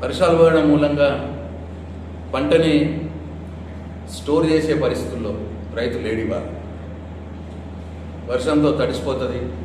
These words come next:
పంట చెడిపోతుంది అన్న బాధతోటి తొందరగా అమ్ముకోవాలి రైతు, దిక్కు లేదు రైతుకు. కాబట్టి ప్రైవేట్ వ్యాపారులు దాన్ని ఆసరా చేసుకుని, ఇక రైతుకు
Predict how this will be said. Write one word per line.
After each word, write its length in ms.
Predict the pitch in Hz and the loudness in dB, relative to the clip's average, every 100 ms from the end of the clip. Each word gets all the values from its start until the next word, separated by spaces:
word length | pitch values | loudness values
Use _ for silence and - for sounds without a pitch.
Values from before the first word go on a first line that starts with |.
| - - - - - | -10 -10 -12 -10 -6
పంట 140 | 120 - - | -2 -2 -2
చెడిపోతుంది 460 | 123 123 131 127 123 | -6 -4 -2 0 0
అన్న 120 | 120 117 101 | 0 -2 -2
బాధతోటి 460 | 110 110 107 104 98 - 90 - - - - - - - | -2 -2 -6 -6 -8 -8 -10 -10 -10 -10 -12 -12 -12 -8
తొందరగా 340 | 147 151 156 131 | -2 6 6 6
అమ్ముకోవాలి 440 | 151 139 127 107 104 | 4 4 6 4 2
రైతు, 200 | 104 107 107 - - - - - - - | 0 -2 -4 -6 -6 -10 -12 -12 -12 -12
దిక్కు 200 | 127 - 165 | -10 0 6
లేదు 120 | 147 - | 8 6
రైతుకు. 300 | - 80 - - - - - - - - - - - - - - - - - 139 | 4 0 -4 -6 -10 -12 -12 -12 -12 -12 -12 -12 -12 -12 -12 -12 -12 -12 -8 0
కాబట్టి 420 | 151 170 175 170 156 147 - - - - - - - - - - - - - - - - - - | 2 2 2 2 4 2 0 -6 -10 -10 -12 -12 -12 -12 -12 -12 -12 -12 -12 -10 -10 -10 -10 -2
ప్రైవేట్ 380 | 139 170 190 165 | 0 2 2 2
వ్యాపారులు 440 | 160 160 160 160 156 | 2 2 0 0 0
దాన్ని 300 | 127 156 156 151 - - | 2 4 2 2 -2 -2
ఆసరా 260 | - 151 139 117 | 0 4 4 4
చేసుకుని, 360 | 117 - - - - - - - - - - - - - - - | -2 -4 -8 -8 -10 -12 -10 -10 -12 -12 -12 -12 -12 -12 -12 -8
ఇక 100 | 135 | -2
రైతుకు 400 | 120 151 151 160 | 0 2 0 -2